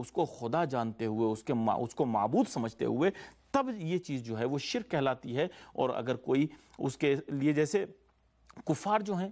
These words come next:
وہ بتوں کے لیے الوہیت کا عقیدہ رکھتے ہیں، تو اگر ان کے سامنے جو سر جھکاتے ہیں، ظاہر ہے یہ شرک ہے، چونکہ ان کو معبود سمجھتے ہوئے سر جھکاتے ہیں، لیکن خالی تعظیم کرنا کسی کی، خالی احترام کرنا کسی کا، یہ شرک نہیں ہوتا ہے۔ مزید اس پر گفتگو ہمارے مہمان فرمائیں گے،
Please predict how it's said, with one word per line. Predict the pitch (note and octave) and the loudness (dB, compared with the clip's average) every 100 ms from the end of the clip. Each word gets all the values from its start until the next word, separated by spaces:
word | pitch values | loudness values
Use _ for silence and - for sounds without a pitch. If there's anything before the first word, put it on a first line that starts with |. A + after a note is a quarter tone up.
| - | 0
وہ | E3 | 0
بتوں | D#3+ B3+ | 2 2
کے | G#3 E3 | 2 2
لیے | D#3+ | 2
الوہیت | A3+ G3 G3+ A3+ C#4 | 4 6 6 4 2
کا | C3+ | 0
عقیدہ | A#2 A#2+ F2 | -2 -4 -4
رکھتے | - - C3 | -6 -10 -16
ہیں، | - - - - | -16 -20 -20 -6
تو | - D3 | 0 2
اگر | C3+ F#3+ - _ | 2 0 -2 _
ان | C3+ | -2
کے | C#3 | 0
سامنے | C3+ A2+ D#3 | 0 0 2
جو | B3 | 2
سر | A3+ A#3 G#3+ | 2 0 0
جھکاتے | D3+ D3+ D#3+ G#3 | -2 0 -2 -2
ہیں، | E3+ | -4
ظاہر | - C3+ | -4 -2
ہے | A3+ | 0
یہ | |
شرک | G#3 - E4 - | -2 0 0 0
ہے، | - | -4
چونکہ | C#3+ D3+ | -2 0
ان | D3 | 0
کو | D3+ A#3 - - | 0 -2 -4 -8
معبود | C3+ C3 C3+ C4 D#4+ | -2 0 2 0 -2
سمجھتے | D#4+ A#3+ - | -2 -2 0
ہوئے | D3 | 0
سر | B2+ A#2+ | 0 -2
جھکاتے | G#2+ G2+ - G#2 | -4 -6 -6 -8
ہیں، | - - - | -10 -14 -2
لیکن | C3 C3 C#3 | 0 0 -2
خالی | - A#2 B2 | 0 0 0
تعظیم | - G#2+ A2 D3+ | -2 -4 -4 -4
کرنا | D#3 C#3+ D3+ | -2 -2 -2
کسی | D3 - C#3 | -4 -6 -2
کی، | C#3+ | -2
خالی | - - A#2 A2+ - - | -2 -2 0 -2 -6 -6
احترام | A2 - G2+ D3 | -6 -4 -2 -2
کرنا | F#3+ E3 F3 | -2 -6 -4
کسی | F3 D#3+ D#3+ | -6 -6 -2
کا، | D#3 | 0
یہ | A#2+ A#2 | 0 -2
شرک | - D#3+ - | -2 -6 -2
نہیں | D3 | 0
ہوتا | G3+ E3 D3+ | 0 2 0
ہے۔ | F3 - - - | 0 -6 -18 -6
مزید | D3 D#3 A3+ | 0 0 0
اس | A3 | 0
پر | A#3 | 0
گفتگو | F#3+ F#3+ G#3+ G3 | 0 -2 0 2
ہمارے | G3 G3 | 4 4
مہمان | F#3 G3+ G#3+ | 4 2 0
فرمائیں | F#3+ F#3 F3+ | 0 0 2
گے، | A3 | 2